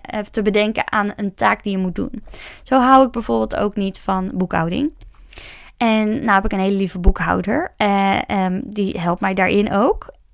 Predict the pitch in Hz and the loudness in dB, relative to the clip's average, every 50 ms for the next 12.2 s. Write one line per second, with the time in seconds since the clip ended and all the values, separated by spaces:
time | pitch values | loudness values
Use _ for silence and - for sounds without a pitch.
0 | _ - _ _ - - - - 233 220 226 233 - 240 285 339 359 - - 226 | _ -20 _ _ -20 -20 -10 -8 -4 -2 -2 0 2 2 2 2 0 -2 -2 -2
1 | 202 202 202 208 214 214 208 - 214 240 254 - - - - - - - - - | -2 0 0 -2 -2 -4 -2 -2 -2 -2 -2 -4 -10 -20 -20 -20 -14 -8 -6 -4
2 | 226 220 220 240 247 - - 269 240 214 190 202 180 170 175 165 175 170 - - | -4 -2 -2 -2 -4 -2 -2 -2 -2 0 0 -2 0 0 -2 -2 -2 -4 -10 -12
3 | - - - - - - - - - 277 285 285 - 233 196 - - - - - | -12 -12 -12 -12 -12 -12 -8 -2 0 0 0 0 -2 -4 -4 -2 -2 -2 -2 -4
4 | - 226 240 240 311 370 392 427 311 220 247 247 247 247 226 220 208 - 190 185 | -4 -4 -2 -2 -2 0 0 0 2 2 2 2 4 2 2 0 -2 -2 2 4
5 | 185 190 185 180 180 - 190 180 175 175 170 170 170 175 - - - - - - | 6 6 6 4 0 -2 -4 -4 -2 -2 -2 -2 -4 -6 -8 -12 -16 -18 -16 -16
6 | - - - - - 247 254 254 254 254 247 277 - _ - - - - - - | -16 -16 -6 2 4 6 6 8 6 6 2 0 -2 _ -18 -20 -20 -20 -20 -20
7 | - _ 247 226 254 254 - - - - - 370 320 285 277 247 240 240 226 220 | -12 _ 2 4 4 4 4 2 0 2 4 4 6 6 4 4 4 4 4 4
8 | 214 196 294 339 311 269 240 247 - 214 226 226 220 208 202 285 349 - 359 240 | 6 8 8 10 10 8 6 4 0 0 0 2 2 4 4 2 4 4 4 2
9 | 233 208 202 190 185 185 190 214 - 254 240 - - 226 220 220 - - 233 240 | 4 2 0 -2 -2 -2 -2 -4 -6 -8 -6 -4 -4 -4 -4 0 2 2 2 4
10 | 254 254 247 247 208 208 202 - - - 196 - 226 220 - 262 254 247 - 240 | 2 0 -2 -4 -4 -6 -8 -6 -8 -8 -6 -8 -10 -8 -8 -8 -8 -10 -8 -6
11 | 233 269 302 285 - - - - - 285 339 403 415 - - - 190 190 208 247 | -2 -2 -2 -2 -2 -6 -4 2 2 4 4 2 0 -8 -8 -6 -6 -4 -4 -6
12 | 294 - - - | -6 -8 -12 -18